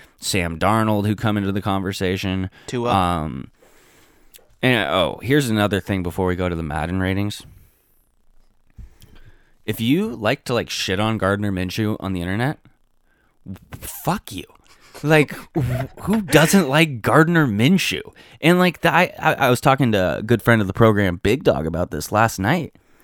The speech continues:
Speaker 1: If, like, if you were to go to, like, probably people listening to this, like, I think most of you would say, unless you're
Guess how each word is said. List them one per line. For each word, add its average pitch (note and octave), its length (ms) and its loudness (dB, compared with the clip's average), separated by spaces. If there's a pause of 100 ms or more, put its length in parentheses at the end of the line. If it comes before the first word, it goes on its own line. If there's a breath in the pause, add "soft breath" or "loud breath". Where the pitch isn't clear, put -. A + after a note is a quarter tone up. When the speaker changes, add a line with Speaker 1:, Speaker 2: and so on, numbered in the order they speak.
(280 soft breath)
Speaker 1:
If, A2 240 -4
like, G#2+ 220 -2
if G#2 160 -6
you C3+ 140 6
were F3 120 6
to D#3+ 140 -8
go G#2+ 300 2
to, F#2+ 480 -2 (340 soft breath)
like, G2+ 140 -4
probably B2+ 280 4
people A#2+ 240 0
listening G#2 280 0
to D2+ 40 -4
this, - 140 -8
like, F#2 100 -2
I F#2+ 80 -2
think B2 240 -4
most A2+ 400 2
of G2+ 100 -4
you G2+ 160 -2
would G2 160 -4
say, F2+ 420 -2 (340 soft breath)
unless G#2+ 320 -2
you're F#2 260 -4